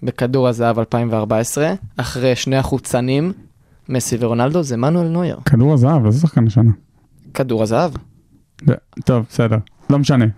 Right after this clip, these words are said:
Speaker 2: אני זורם
Speaker 1: אתה
Speaker 2: איתך.
Speaker 1: דיברת על שחקן השנה של וופא.
Speaker 2: עזוב. לא משנה, אנחנו כבר מבלבלים פה בין על הזהב לכדור הזהב לשחקן השנה. לא משנה. השורה התחתונה,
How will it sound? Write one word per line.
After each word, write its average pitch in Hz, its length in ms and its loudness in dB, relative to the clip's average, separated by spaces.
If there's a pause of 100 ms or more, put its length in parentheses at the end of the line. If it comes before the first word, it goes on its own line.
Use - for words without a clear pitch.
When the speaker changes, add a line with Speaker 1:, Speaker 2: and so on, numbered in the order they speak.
(120)
Speaker 2:
אני 120 100 6
זורם 120 120 4
Speaker 1:
אתה 127 80 4
Speaker 2:
איתך. 123 80 4
Speaker 1:
דיברת 113 260 4
על 139 60 2
שחקן 127 260 -4
השנה 131 240 0
של 127 120 -2
וופא. 127 280 -2 (720)
Speaker 2:
עזוב. 131 340 2 (560)
לא 127 100 4
משנה, 131 180 2
אנחנו 120 200 2
כבר 117 100 4
מבלבלים 120 400 4
פה 139 100 0
בין 120 160 0
על 143 140 2
הזהב 131 280 2
לכדור 127 340 0
הזהב 131 240 0
לשחקן 131 300 -4
השנה. 135 240 -8 (840)
לא 190 160 6
משנה. 170 320 4 (200)
השורה 202 300 2
התחתונה, 180 560 2